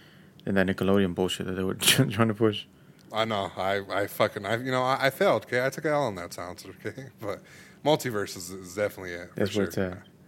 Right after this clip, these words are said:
Speaker 2: That's where it's at. So, um, ladies and gentlemen, thank you so much for listening. It was a little bit of a longer episode.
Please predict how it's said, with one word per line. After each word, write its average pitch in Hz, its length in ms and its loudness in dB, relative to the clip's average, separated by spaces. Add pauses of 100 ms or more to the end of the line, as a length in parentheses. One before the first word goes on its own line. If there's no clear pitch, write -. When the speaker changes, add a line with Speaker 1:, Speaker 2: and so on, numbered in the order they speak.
(360)
Speaker 2:
That's - 120 -16
where 95 100 -2
it's 80 140 -8
at. 87 300 -8
So, 90 280 -10 (500)
um, 98 300 -4
ladies 156 220 6
and 143 100 0
gentlemen, 156 360 2 (120)
thank 143 160 4
you 135 100 -4
so 139 200 2
much 135 180 2
for - 120 -8
listening. 127 420 -2
It 110 140 -4
was 123 200 4
a 117 40 -6
little 123 200 2
bit 117 100 0
of 104 120 0
a 104 40 -4
longer 107 380 0
episode. 120 440 0